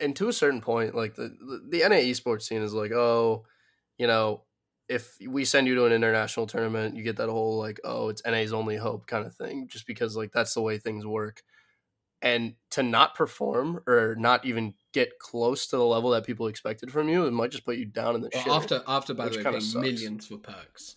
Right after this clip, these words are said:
Speaker 1: Exactly,
Speaker 2: And
Speaker 1: yeah.
Speaker 2: having an M V P
Speaker 1: So,
Speaker 2: on the team. Yeah,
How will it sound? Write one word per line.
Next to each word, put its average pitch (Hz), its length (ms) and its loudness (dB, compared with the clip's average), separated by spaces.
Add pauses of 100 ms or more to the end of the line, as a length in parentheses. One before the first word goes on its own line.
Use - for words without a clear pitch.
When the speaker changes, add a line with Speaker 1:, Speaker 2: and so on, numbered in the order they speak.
(100)
Speaker 1:
Exactly, 123 400 2
Speaker 2:
And 139 220 4
Speaker 1:
yeah. 117 80 4
Speaker 2:
having 123 300 -2
an 120 80 -4
M 117 160 -6
V 117 140 -10
P 113 180 -8
Speaker 1:
So, 110 160 2
Speaker 2:
on 110 80 -6
the 117 80 -10
team. 113 400 -12
Yeah, 117 220 -8